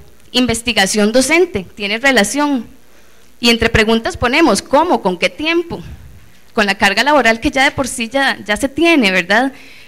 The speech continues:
Pero es necesario ver la forma de cómo investigamos. ¿Cómo podemos, en primer punto, que un docente reflexione sobre lo que está haciendo?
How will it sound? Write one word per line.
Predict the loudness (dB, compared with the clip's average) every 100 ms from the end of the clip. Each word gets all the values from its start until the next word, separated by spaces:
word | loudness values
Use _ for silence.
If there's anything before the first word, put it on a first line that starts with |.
| -4
Pero | -2 0
es | 2
necesario | 2 0 -4 -4 -2 -2 -4 -8 -2
ver | -2 -2
la | -8
forma | -4 0 2 0 -2
de | -6
cómo | -6 0 0 2
investigamos. | 0 -2 -6 -10 -6 -6 -8 -14 -20 -20 -20 -20 -20 -20 -20 -4
¿Cómo | 0 2 2
podemos, | 2 4 4 2
en | 2
primer | 2 0 0 2
punto, | 2 2 0
que | 0
un | 2
docente | 2 2 2 2
reflexione | 0 -2 -2 -6 -2 0 0
sobre | 0 0 0
lo | -2
que | -4
está | -2
haciendo? | -2 0 0 0 -2